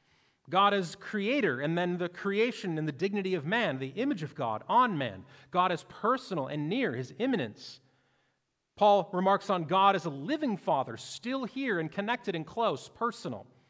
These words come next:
Paul mentions to them, "You need to consider and to repent of your unbelief." Paul describes judgment and the resurrection as it's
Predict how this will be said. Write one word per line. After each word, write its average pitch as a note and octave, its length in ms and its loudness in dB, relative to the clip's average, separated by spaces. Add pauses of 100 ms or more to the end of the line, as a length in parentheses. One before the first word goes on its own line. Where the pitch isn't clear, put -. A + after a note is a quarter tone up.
(880)
Paul F#3 280 4
mentions F#3 380 -2
to E3+ 100 -6
them, B2+ 300 0 (200)
"You D#3+ 160 -2
need F#3 240 0
to F3 280 0
consider F3 720 0 (260)
and E3+ 200 -2
to F#3+ 120 -4
repent G3+ 460 0
of D#3+ 120 -2
your E3 220 -2
unbelief." G3+ 720 0 (1000)
Paul G3+ 160 4
describes F#3 400 0
judgment F3 580 0
and F3 80 -2
the F3 80 0
resurrection F3+ 640 0
as C#3+ 140 -2
it's - 400 -10